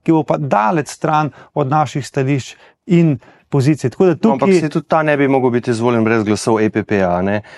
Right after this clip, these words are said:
Speaker 2: eh, če greva zdaj k domači politiki še, gospod Tonin, ste že povabili Anžeta Logarja, Evo Irgl in Dejana Kaloha, ki zdaj brez funkcij v odborih sedijo tik ob vaših poslancih,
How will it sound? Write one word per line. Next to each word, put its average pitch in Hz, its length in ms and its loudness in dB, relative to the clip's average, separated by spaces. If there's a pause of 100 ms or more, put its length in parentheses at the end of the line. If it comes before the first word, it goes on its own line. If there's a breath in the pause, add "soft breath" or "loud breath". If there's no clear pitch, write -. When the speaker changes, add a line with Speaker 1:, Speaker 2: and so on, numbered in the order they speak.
(180 loud breath)
Speaker 2:
eh, 101 720 0 (100)
če - 120 -4
greva 120 220 0
zdaj 131 140 0
k 131 60 -4
domači 123 420 0
politiki 104 460 -2
še, 104 240 -2
gospod 98 380 -6
Tonin, 104 360 0 (400 loud breath)
ste - 180 -2
že 139 160 2
povabili 151 540 2
Anžeta 131 400 0
Logarja, 120 500 2
Evo 131 260 0
Irgl 131 320 0
in 107 120 0
Dejana 113 280 0
Kaloha, 120 460 0
ki 110 140 -8
zdaj 101 160 -2
brez 113 260 -2
funkcij 120 400 -4
v 95 60 -2
odborih 104 500 -2
sedijo 107 680 0
tik - 200 -4
ob 104 120 -2
vaših 117 340 -2
poslancih, 135 580 -4